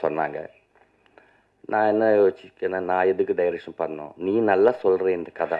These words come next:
இந்த சோல் உன்கிட்ட இருக்கு, நீயே சொல்லணும்."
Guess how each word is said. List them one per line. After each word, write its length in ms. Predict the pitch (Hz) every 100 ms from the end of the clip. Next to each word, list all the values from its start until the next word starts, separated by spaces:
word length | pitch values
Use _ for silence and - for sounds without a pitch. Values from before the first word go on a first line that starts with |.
| -
இந்த 160 | 87 95 -
சோல் 320 | 127 143 170 - _ _ _ _ -
உன்கிட்ட 400 | 98 98 98 110
இருக்கு, 420 | 95 - 92 - _
நீயே 300 | - 92 101 110 -
சொல்லணும்." 320 | 87 85